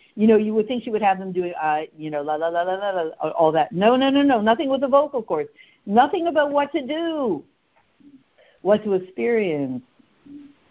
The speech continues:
So if I want to pull the potential out of something, number one, I need to know what to do with it. The Eitz Hadas tells me that. But then the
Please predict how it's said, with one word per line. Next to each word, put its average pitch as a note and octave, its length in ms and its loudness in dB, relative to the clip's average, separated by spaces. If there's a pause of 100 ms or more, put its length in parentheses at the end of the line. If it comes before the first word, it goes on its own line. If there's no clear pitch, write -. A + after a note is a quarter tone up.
(960)
So A3 480 8 (880)
if G#3 100 -4 (140)
I D4 240 2
want A#3 400 -2
to F#3 200 -8 (220)
pull B3 180 -2
the G3+ 120 -4
potential - 880 -6
out D3+ 160 2
of C#3 180 -4
something, D#3 520 -6 (440)
number A#3+ 540 4
one, F#3 500 2
I E3+ 160 -6
need F3+ 380 -12
to E3 120 -2
know D#3 440 0 (120)
what D3+ 320 -2
to C3+ 200 -4 (200)
do D#3 240 2
with C#3+ 320 -8
it. - 180 -16 (800)
The F3+ 200 0
Eitz A3 240 4
Hadas E3+ 440 2 (180)
tells D3 300 -2
me C3 240 -6
that. - 180 -12 (1600)
But F3 240 0
then F3+ 180 4
the F3+ 200 -2